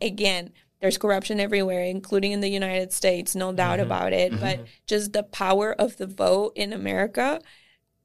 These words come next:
Speaker 1: it has so much weight and I think you, you learn to see that, um, as you acknowledge experiences abroad.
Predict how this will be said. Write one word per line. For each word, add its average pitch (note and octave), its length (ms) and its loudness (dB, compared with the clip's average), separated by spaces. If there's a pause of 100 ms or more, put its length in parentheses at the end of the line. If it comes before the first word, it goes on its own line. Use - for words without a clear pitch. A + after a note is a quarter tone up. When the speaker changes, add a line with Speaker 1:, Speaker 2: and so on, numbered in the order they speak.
(160)
Speaker 1:
it - 280 0
has G3 600 -2
so - 260 6
much G3+ 300 -6
weight F#3 540 2 (360)
and G3 240 -2
I F#3+ 80 -4
think F#3+ 300 -4
you, G3 300 -2
you G3+ 240 0
learn G3+ 420 2
to G#3 140 -2
see G3+ 240 -2
that, A#3 440 2
um, F#3 440 -2 (160)
as F#3+ 300 2
you F#3 460 -4 (580)
acknowledge F#3 720 0 (140)
experiences F#3 1080 0
abroad. - 500 -4